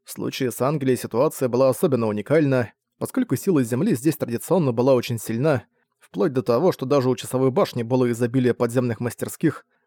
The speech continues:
но Изельма была исключением. Ограниченное пространство было переполнено книгами,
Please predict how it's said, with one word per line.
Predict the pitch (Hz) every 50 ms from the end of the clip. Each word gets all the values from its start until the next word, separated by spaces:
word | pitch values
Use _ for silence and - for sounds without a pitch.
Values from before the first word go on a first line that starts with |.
| _ _
но | 127 123 120 117 147
Изельма | 190 196 135 135 127 120 135 180
была | 196 185 127 120
исключением. | 113 - - 131 127 - - 131 117 104 78 - - - - - _ _ _ _ _ _ _ _ _ _ _ _
Ограниченное | - 120 120 113 120 123 151 202 208 - 175 147 135
пространство | 110 120 123 120 - - 165 208 196 - - 127
было | 113 127 151 160 -
переполнено | - 131 127 120 - 147 147 139 127 117 110
книгами, | - - 175 202 151 147 135 131 131 127 117 -